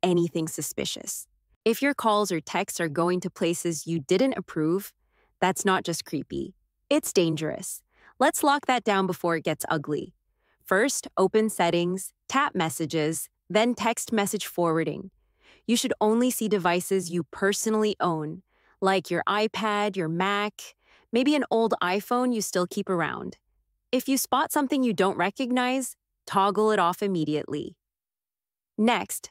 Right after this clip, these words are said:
still in Messages, tap Send and Receive. Make sure only your phone number and your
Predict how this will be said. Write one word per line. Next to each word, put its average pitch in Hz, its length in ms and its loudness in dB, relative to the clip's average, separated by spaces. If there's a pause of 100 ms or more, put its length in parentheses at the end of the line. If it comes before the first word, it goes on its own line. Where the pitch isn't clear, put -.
(140)
still 175 340 0
in 226 120 2
Messages, 170 680 -2 (140)
tap 240 260 -2
Send 170 400 -2 (120)
and 170 280 0
Receive. 175 580 -4 (480)
Make 208 280 2
sure 190 280 -2
only 254 280 4
your 269 140 0
phone 196 300 0
number 175 420 0
and 165 160 -2
your 165 140 -2